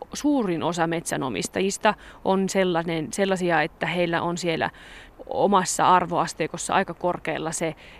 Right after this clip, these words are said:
että metsä on niin kuin luonnon monimuotoisuudelle tärkeä ja he haluaa vaalia sitä sellaisena. Siellä on myös osa omistajista, jotka on sitä mieltä, että metsä on vain ja ainoastaan niin kuin rahan tekemistä varten. Ja on olemassa niitä ihmisiä, että kun se meitä kertoo sen tiedon, niin he on niin kuin lähtökohtaisesti voi olla varmaan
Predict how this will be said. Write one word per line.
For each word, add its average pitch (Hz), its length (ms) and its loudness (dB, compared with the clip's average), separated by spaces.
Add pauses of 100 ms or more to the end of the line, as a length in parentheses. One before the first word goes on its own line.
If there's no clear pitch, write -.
että - 220 -6
metsä 170 360 -2
on 160 80 -2
niin 156 100 -4
kuin 170 300 -4
luonnon 170 280 -2
monimuotoisuudelle 156 920 -4
tärkeä 147 360 -2
ja 127 100 -4
he 139 100 -12
haluaa 139 480 -2
vaalia - 340 -4
sitä - 180 -12
sellaisena. 170 720 -2
Siellä 190 300 -2
on 339 120 2
myös 302 200 0
osa 269 260 0
omistajista, 220 640 0
jotka 196 280 -4
on 185 60 -4
sitä 185 220 -4
mieltä, 160 360 -2
että - 260 -4 (300)
metsä 180 280 -2
on 170 120 -2
vain 175 180 0
ja 156 100 0
ainoastaan 143 500 -4
niin 139 120 -4
kuin - 280 -8
rahan 170 340 -2
tekemistä - 560 -2
varten. 170 440 2
Ja 151 200 -4 (340)
on 247 120 6
olemassa 277 340 6
niitä 302 160 4
ihmisiä, 240 320 2
että - 100 -8
kun 214 160 0
se 202 140 -2
meitä 196 200 -2
kertoo 208 280 0
sen 185 200 -4
tiedon, 277 500 4
niin 196 120 0
he 190 100 0
on 196 60 0
niin 190 80 -2
kuin 196 100 0
lähtökohtaisesti 190 800 -2
voi 180 160 2
olla 175 220 0
varmaan 160 400 -4